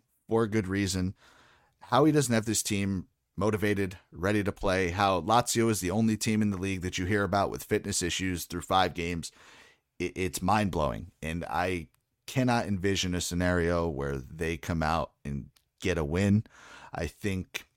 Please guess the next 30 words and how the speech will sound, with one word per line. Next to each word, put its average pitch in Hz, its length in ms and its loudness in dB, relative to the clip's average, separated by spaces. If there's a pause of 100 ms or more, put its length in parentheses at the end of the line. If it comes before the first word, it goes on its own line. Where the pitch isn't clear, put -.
(280)
you 90 120 -2
know, 85 220 -4 (120)
could 104 220 0
they 110 160 4
potentially 104 640 -2
cover 101 360 0
a 92 100 -2
spread? 104 580 0
Could 92 220 -2
they 98 120 2
get 92 200 -2
a 85 60 0
draw? 104 520 0 (320)
A 82 100 -6
draw 117 640 4 (120)
would 90 420 -4
almost 110 420 2
feel 110 200 2
like 101 200 0
three 104 200 0
points 107 340 0
in 107 80 2
this 104 180 2
one. 110 260 2 (580)
Um, 85 500 0 (800)
it's 117 200 0
rough. 117 340 2 (120)
And, 85 140 -2
and 85 200 -2
Lazio, 98 720 2